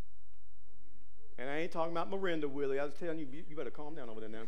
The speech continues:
<laughs> Trying to get me in the doghouse. It's true. If you, I mean, if you lack some of these, you're probably doing terrible at the rest, but there's a call on you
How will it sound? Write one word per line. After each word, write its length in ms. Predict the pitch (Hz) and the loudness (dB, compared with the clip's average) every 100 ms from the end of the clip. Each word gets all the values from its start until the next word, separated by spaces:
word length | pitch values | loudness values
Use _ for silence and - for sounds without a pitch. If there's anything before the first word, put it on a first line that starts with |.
| - - - - - - | -2 -2 -2 -2 -2 -2
<laughs> 680 | - - - - - - - | 0 0 0 -2 -2 -2 -2
Trying 180 | 127 113 | -2 0
to 40 | |
get 160 | 117 131 | 0 0
me 100 | 131 | 0
in 80 | |
the 60 | 131 | 0
doghouse. 680 | 131 117 110 113 104 98 - - - - - - - - - - - - - - - - - - - - - - - - - - - - - - 156 | 0 0 0 0 -2 0 0 0 0 0 0 0 0 0 0 0 0 0 0 0 0 0 0 0 0 0 0 0 0 0 0 0 0 0 0 0 0
It's 140 | 160 | 0
true. 320 | - 349 381 | 0 2 2
If 140 | - 170 | 2 0
you, 140 | 208 - | -2 0
I 40 | |
mean, 140 | 175 180 | 0 0
if 100 | 175 | 0
you 100 | 220 | 0
lack 300 | 240 285 - | 2 2 0
some 240 | - 277 | 0 0
of 100 | 302 | 0
these, 320 | 196 156 131 - - - - - - - | 0 0 0 0 0 0 0 -2 -2 -2
you're 100 | 170 | -2
probably 260 | 262 285 | 0 0
doing 240 | 247 294 220 | 0 0 0
terrible 460 | - 214 285 269 233 | 2 4 4 2 0
at 100 | 220 | 0
the 80 | |
rest, 380 | 170 214 262 196 | 0 0 0 0
but 80 | 165 | 0
there's 140 | 175 | 0
a 60 | 143 | 0
call 440 | - 233 226 240 | 0 0 0 0
on 140 | 214 160 | 0 0
you 460 | 147 135 127 120 | 0 -2 -2 -2